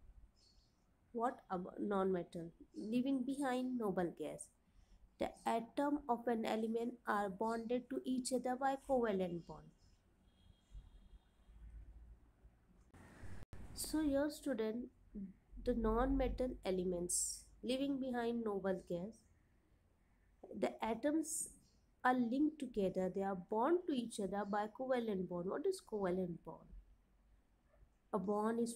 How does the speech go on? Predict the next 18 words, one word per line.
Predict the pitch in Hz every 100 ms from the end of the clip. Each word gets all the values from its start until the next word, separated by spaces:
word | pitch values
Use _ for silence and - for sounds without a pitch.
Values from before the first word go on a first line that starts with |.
| -
formed | 208 196 196
between | 185 - - 208 190 190 220 220 - - - - - - - -
an | 220 220
element | 240 220 202 185 185 208 -
by | 220
sharing | 240 - 214 190 190 190
of | 180 -
an | 294 381 226
electron. | 170 160 - - 175 175 160 - - - _ - - - 180
A |
bond | 160 180 185 254 294 - -
formed | 196 196
between | 190 - 214 262 302
an | 285
element | 262 240 240 262 240
by | 214
sharing | 240 - 208 185 196
of | 202